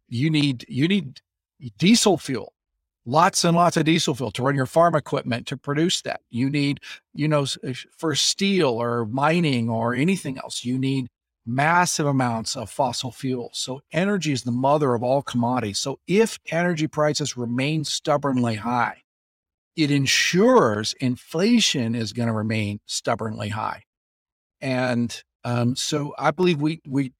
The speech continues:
we're gonna continue to see an inflationary, uh, impulse, um,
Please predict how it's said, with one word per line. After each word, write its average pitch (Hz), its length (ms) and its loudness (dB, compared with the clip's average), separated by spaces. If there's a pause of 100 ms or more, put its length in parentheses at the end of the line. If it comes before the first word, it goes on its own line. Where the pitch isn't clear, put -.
we're 123 120 -6
gonna 127 180 0
continue 175 880 0
to 151 120 -2
see 143 580 -2 (480)
an 123 100 2
inflationary, 127 1300 0 (120)
uh, 120 200 -4
impulse, - 640 -4 (540)
um, 110 420 0